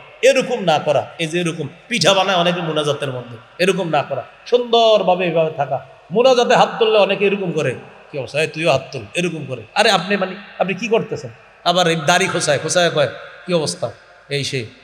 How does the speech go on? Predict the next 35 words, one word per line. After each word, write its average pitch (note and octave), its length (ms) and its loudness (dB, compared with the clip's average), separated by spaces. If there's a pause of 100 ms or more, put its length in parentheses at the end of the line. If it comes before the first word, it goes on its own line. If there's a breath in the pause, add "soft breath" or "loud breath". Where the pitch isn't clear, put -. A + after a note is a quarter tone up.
(200)
"হাত C#3+ 160 -6
তুল, C#3+ 120 -4
হাত C3+ 160 0
তুল, C3+ 100 -10 (340)
কি C3+ 60 -12
মিষ্টি C#3 300 -6
আছে?" C#3+ 320 -4 (120)
এই B2+ 140 -8 (160)
কি F3+ 120 -12
কয় C#3 160 -2
না A#2 140 -8
কয়, G#2 160 -16 (260)
হ্যাঁ? D#3 120 -14 (1300)
হাত A3+ 260 4
তুলবেন A#3+ 260 6 (280)
সুন্দরভাবে, F3+ 560 2 (140)
এইভাবে E3 420 2 (320)
বুক F3 160 0
বরাবর, D3 380 2 (420)
এরপরে F#3+ 280 2
উঠ-, - 260 -4
উঠাইতে F3+ 300 2
পারেন, B2 300 -2 (100)
আল্লাহর F3 260 2
কাছে D3 200 -4
হাত F3 240 0
তুলবেন। C3 280 -4 (260)
নবীজি G#3 200 0
হাত G3 220 2 (100)
তুলতে G#3 300 0
তুলতে E3+ 300 0 (240)
বদরের F#3 340 2
যুদ্ধের F3 300 0
আগের D#3+ 300 0
দিন D3+ 140 -4